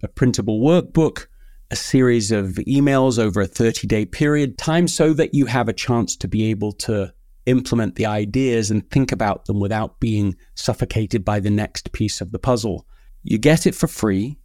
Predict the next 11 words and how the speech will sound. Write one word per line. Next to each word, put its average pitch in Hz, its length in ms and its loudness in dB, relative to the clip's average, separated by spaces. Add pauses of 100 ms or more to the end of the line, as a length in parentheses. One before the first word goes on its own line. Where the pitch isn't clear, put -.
(120)
It 127 140 0
includes 131 400 0
ideas 127 420 2
and 123 240 0
practices 117 560 -2
from - 140 0
Essentialism 113 760 -2
and 127 240 4
from - 200 0
Effortless, - 680 -6
and 117 380 0